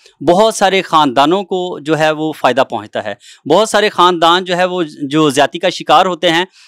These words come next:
वो यहाँ पर आते हैं और हर तरह से अपने मसले के हल के लिए वो, उनके पास बेशक कुछ भी ना हो, एक, उनके पास एक दमड़ी ना हो,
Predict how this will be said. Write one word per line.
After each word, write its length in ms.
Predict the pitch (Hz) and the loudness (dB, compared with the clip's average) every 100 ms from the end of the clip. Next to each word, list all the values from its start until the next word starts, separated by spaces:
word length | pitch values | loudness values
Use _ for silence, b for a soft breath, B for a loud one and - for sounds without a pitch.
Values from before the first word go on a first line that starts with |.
| b | b
वो 100 | 147 | 2
यहाँ 240 | 170 170 226 | 4 2 2
पर 100 | 226 | 2
आते 260 | 175 - 185 | 0 -2 -6
हैं 180 | 190 | -6
और 420 | 190 165 165 175 160 | -4 0 2 2 0
हर 140 | 208 208 | -2 0
तरह 240 | 190 180 | 2 0
से 240 | - 180 | 0 -6
अपने 340 | 160 156 165 170 | -6 -4 0 2
मसले 440 | 151 143 170 170 | 2 -2 0 0
के 240 | 160 165 156 B B - | 2 0 0 B B -4
हल 140 | 233 254 | -2 0
के 140 | 226 | 0
लिए 280 | 170 131 107 _ _ - | 0 -2 -6 _ _ -2
वो, 500 | 175 190 185 180 - _ - | 2 4 4 0 -12 _ -2
उनके 200 | 170 202 | 0 2
पास 220 | 196 185 | 0 2
बेशक 280 | 226 254 247 | 0 0 -4
कुछ 180 | 277 240 | -4 -2
भी 120 | 247 | 0
ना 80 | 185 | 0
हो, 280 | 123 98 _ _ _ | -2 -8 _ _ _
एक, 280 | 202 220 233 233 226 202 - - | 2 2 4 4 4 0 -12 -10
उनके 220 | 185 214 | -2 0
पास 280 | 190 196 185 | 4 4 2
एक 220 | 196 147 | -2 0
दमड़ी 280 | 185 233 269 | 0 0 0
ना 100 | 214 | -2
हो, 260 | 135 107 | -4 -6